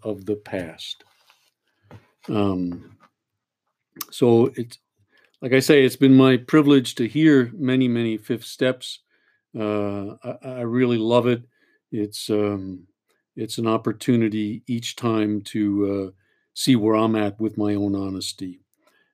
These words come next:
It's a blessing I hope that you will receive in, in your own recovery,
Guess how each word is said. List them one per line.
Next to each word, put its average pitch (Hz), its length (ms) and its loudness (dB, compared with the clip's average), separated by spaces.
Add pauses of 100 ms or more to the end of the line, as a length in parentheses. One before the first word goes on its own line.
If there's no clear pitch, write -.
It's - 80 -12
a - 60 2
blessing 139 440 6
I 120 120 4
hope 135 340 2
that 120 280 0
you 135 180 2
will 151 280 6
receive 120 540 0
in, 120 120 -4
in 120 140 -4
your 110 160 -2
own 123 200 2
recovery, 95 640 -8